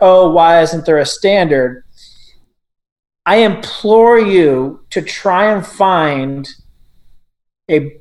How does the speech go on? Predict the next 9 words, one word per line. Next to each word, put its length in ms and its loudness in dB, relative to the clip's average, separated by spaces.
a, 560 0
a 320 -6
pressure 680 -2
gauge 840 -6
that 240 -2
can 180 -6
do 180 2
something 540 -2
within 760 -2